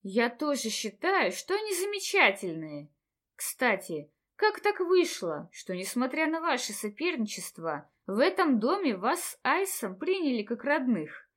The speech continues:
Полагаю, вы далеко не в первый раз так просто заглянули на огонёк?» задала я давно интересовавший меня вопрос.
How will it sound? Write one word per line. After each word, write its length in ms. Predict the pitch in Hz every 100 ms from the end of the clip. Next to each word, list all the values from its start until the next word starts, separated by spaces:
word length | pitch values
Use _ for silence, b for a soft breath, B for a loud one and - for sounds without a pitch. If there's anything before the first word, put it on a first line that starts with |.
| _ _ _
Полагаю, 920 | - 330 320 269 320 359 359 349 339 269
вы 120 | 220
далеко 440 | 196 233 285 359
не 120 | 359
в 120 | 381 -
первый 380 | 302 226 190 196
раз 260 | 330 370
так 240 | - 185 -
просто 360 | 339 453 -
заглянули 560 | 190 220 294 349 247 180
на 200 | 180 220
огонёк?» 560 | 240 349 277 151 - _ _ _ _ _
задала 580 | 240 254 240 262 269 262
я 60 |
давно 420 | 220 254 277 285 -
интересовавший 960 | 196 202 220 226 - 233 294 320 - 170
меня 260 | 175 196
вопрос. 600 | 196 220 220 147 147 -